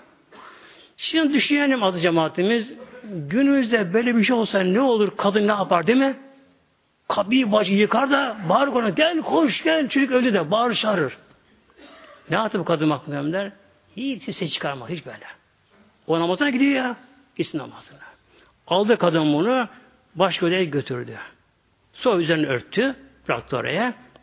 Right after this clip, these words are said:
Hemen namazını kıldı. Ondan sonra giyindi. Güzel giyindi. Temizce giyindi. Şimdi kocasını bekliyor tabii gelmesini. Der ki Ebu Talha heyecanlı geldi. "Ümmü Süleym ne oldu çocuğa?"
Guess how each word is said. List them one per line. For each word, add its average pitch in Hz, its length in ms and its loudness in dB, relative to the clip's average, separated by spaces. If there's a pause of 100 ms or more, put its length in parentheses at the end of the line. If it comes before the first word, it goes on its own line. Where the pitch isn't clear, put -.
(580)
Hemen 208 320 2
namazını 147 420 0
kıldı. 208 560 0 (1000)
Ondan 220 260 2
sonra 240 260 0
giyindi. 220 640 2 (680)
Güzel 247 240 2
giyindi. 185 460 0 (320)
Temizce 220 380 2
giyindi. 139 580 -2 (720)
Şimdi 240 340 -2
kocasını 202 540 0
bekliyor 170 320 0
tabii 190 260 0
gelmesini. 165 840 0
Der 175 160 0
ki 175 120 -2
Ebu 175 180 0
Talha 180 400 0
heyecanlı 170 480 0
geldi. 170 500 -2 (580)
"Ümmü 202 200 0
Süleym 196 360 0
ne 202 40 4
oldu 269 200 4
çocuğa?" 247 580 0